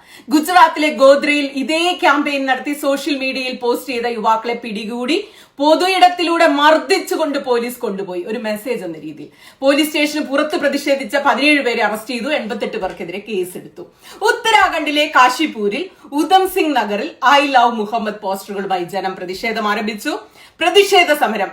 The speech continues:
അക്രമാസക്തമായി. പോലീസ് ഏഴുപേരെ അറസ്റ്റ് ചെയ്തു, നാനൂറ് പേർക്കെതിരെ എഫ് ഐ ആർ. പക്ഷെ ഉത്തരാഖണ്ഡ് പോലീസ് പ്രതിഷേധകരെ കണ്ടുപിടിക്കാൻ, ഏഹ്, ഫേസ് റെക്കഗ്നിഷൻ സോഫ്റ്റ്വെയർ ഉപയോഗിച്ചതോടെ സംഗതികൾ പിടിവിട്ടു.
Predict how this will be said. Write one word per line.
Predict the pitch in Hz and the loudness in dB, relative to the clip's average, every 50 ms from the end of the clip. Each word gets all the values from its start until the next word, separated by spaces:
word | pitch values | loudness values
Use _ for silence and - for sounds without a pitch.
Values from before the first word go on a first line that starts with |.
| - | -2
അക്രമാസക്തമായി. | 220 226 208 - - - _ - 302 294 285 285 285 285 285 302 - - - 311 277 185 190 208 214 226 269 320 - - - - - _ _ | -2 -2 -2 -4 -10 -8 _ 0 0 2 2 2 0 0 0 -2 -6 -4 -4 -2 -2 0 0 0 0 0 -2 -4 -6 -12 -20 -20 -20 _ _
പോലീസ് | 247 240 254 247 269 269 262 269 | -2 0 0 2 0 -2 0 2
ഏഴുപേരെ | 220 220 220 240 214 214 208 196 190 | 2 2 2 0 -2 -4 -4 -2 -4
അറസ്റ്റ് | 180 185 185 - | -4 -6 -8 -6
ചെയ്തു, | - 196 180 202 262 | -6 -6 -4 -4 -6
നാനൂറ് | 254 185 180 180 190 190 196 | -6 -6 -6 -6 -6 -8 -8
പേർക്കെതിരെ | 180 - 156 - - - 151 147 156 | -8 -10 -14 -16 -16 -16 -16 -16 -16
എഫ് | 156 - - - | -16 -16 -18 -18
ഐ | 185 | -20
ആർ. | - - - _ _ _ _ _ - - _ - | -20 -20 -20 _ _ _ _ _ -20 -6 _ -2
പക്ഷെ | 349 359 403 | 2 4 4
ഉത്തരാഖണ്ഡ് | 403 403 415 466 453 427 392 330 359 294 285 - | 4 2 0 2 4 6 6 6 4 2 0 2
പോലീസ് | 262 247 233 233 240 - - | 2 2 2 2 -2 0 2
പ്രതിഷേധകരെ | 262 269 262 269 247 208 - - 349 311 294 285 269 277 262 - | 2 4 4 2 0 0 0 0 0 0 0 0 -2 -2 0 2
കണ്ടുപിടിക്കാൻ, | 247 240 247 269 294 - 214 190 - - 160 - - - _ _ - - _ - | 2 0 2 0 -4 -4 -4 -8 -8 -8 -10 -12 -12 -16 _ _ -20 -20 _ -6
ഏഹ്, | 214 208 202 202 | -4 -4 -4 -4
ഫേസ് | 202 - 320 330 403 403 392 - | -2 0 0 2 2 2 2 2
റെക്കഗ്നിഷൻ | 294 277 277 277 247 254 262 254 254 254 254 - 277 262 254 247 | -2 0 0 0 -2 0 -2 -2 -4 -4 -2 -2 -2 -2 -2 -8
സോഫ്റ്റ്വെയർ | - - 277 247 247 254 - - 294 277 269 262 | -2 2 4 6 6 4 2 -2 2 4 4 4
ഉപയോഗിച്ചതോടെ | 240 226 196 220 220 226 220 208 240 214 196 185 185 247 | 4 2 -2 -2 -2 -2 -4 -4 -4 -4 -4 -4 -4 -4
സംഗതികൾ | 269 - 214 208 208 202 196 196 202 196 | -4 -4 -4 -4 -2 -2 -2 -2 -2 -2
പിടിവിട്ടു. | 196 196 170 170 165 156 - - | -4 -6 -6 -6 -6 -6 -10 -12